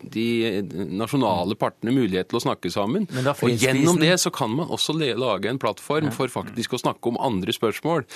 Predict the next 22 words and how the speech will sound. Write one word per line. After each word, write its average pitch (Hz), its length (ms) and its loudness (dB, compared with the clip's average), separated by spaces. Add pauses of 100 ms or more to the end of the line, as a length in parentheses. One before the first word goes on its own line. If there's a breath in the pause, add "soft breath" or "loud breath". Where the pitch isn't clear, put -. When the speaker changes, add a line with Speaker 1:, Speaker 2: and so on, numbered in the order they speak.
(220 loud breath)
Speaker 1:
Det 110 400 0
peker 110 340 -2
fremover, 95 520 -2
og 110 80 -2
det 107 440 0
tror 107 300 2
jeg 160 320 0 (420 loud breath)
og - 160 -6
håper 120 400 0
jeg 185 220 -2
at 123 100 -8
når 120 140 -2
vi 123 40 2
ser 107 220 0
tilbake 120 320 -2
på - 140 -12
dette 104 180 -2
om 104 240 0
to, 110 160 -2
tre, 110 160 0
fire 107 240 0
år, 156 220 0